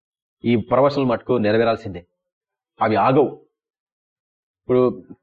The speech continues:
ట్రంప్ని ప్రెసిడెంట్ లాగా పెట్టాలా లేదా అనేది నువ్వు నేను కాదు ఎలక్షన్ చేసుకొని గెలిచేది, గెలిపేది, గెలిపించాడు. వాళ్ళు డిసైడ్ చేసుకుంటారు అక్కడ, అది విధానం వాళ్ళకి పనులు. అవి నేను డీటెయిల్గా ఇప్పుడు నేను చూపించాను, but దానికి సంబంధించిన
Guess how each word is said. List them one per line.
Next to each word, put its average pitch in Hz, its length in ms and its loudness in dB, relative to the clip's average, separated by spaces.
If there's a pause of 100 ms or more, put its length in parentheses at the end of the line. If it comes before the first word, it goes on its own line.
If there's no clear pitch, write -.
(520)
ట్రంప్ని 170 420 2
ప్రెసిడెంట్ 156 360 2
లాగా 160 140 4
పెట్టాలా 135 300 0
లేదా 131 220 2
అనేది 127 400 0
నువ్వు 123 300 0
నేను 170 180 2
కాదు 135 140 4
ఎలక్షన్ 123 280 -2
చేసుకొని 120 240 -4
గెలిచేది, 104 380 -2 (180)
గెలిపేది, 107 280 -2
గెలిపించాడు. 104 580 -8 (680)
వాళ్ళు 123 260 4
డిసైడ్ 147 260 2
చేసుకుంటారు 101 340 -2
అక్కడ, 85 180 -8 (460)
అది 123 180 0
విధానం 120 300 0
వాళ్ళకి 104 200 -2
పనులు. 98 260 -4
అవి 147 120 2
నేను 139 140 2
డీటెయిల్గా 147 280 2
ఇప్పుడు 135 160 0
నేను 104 120 -6
చూపించాను, 135 400 -2 (280)
but 131 100 0
దానికి 123 180 -2
సంబంధించిన 127 320 -2